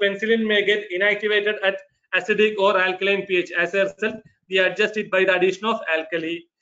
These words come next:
Incubation temperature twenty-five to twenty-six degrees Celsius. Aeration continuous. Then total time required seven days. In the first day, the production of primary metabolite takes place,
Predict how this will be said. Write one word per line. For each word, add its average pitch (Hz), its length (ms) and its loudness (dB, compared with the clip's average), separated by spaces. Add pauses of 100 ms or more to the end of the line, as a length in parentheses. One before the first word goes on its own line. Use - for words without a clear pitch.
(220)
Incubation 233 500 0
temperature 240 560 2
twenty-five 196 440 0
to 196 80 -2
twenty-six 196 400 -4
degrees 196 260 -2
Celsius. 202 340 0 (480)
Aeration 233 640 2 (180)
continuous. 190 600 -2 (500)
Then 156 220 0 (540)
total 208 360 2 (800)
time 226 320 0 (120)
required 240 460 2 (220)
seven 208 480 0
days. 160 400 -4 (420)
In 175 100 -10
the 175 120 0
first 208 320 2
day, 247 400 4 (640)
the 185 100 -4
production 202 380 0
of 220 200 0
primary 196 380 4
metabolite 220 540 2
takes 220 240 0
place, 233 320 4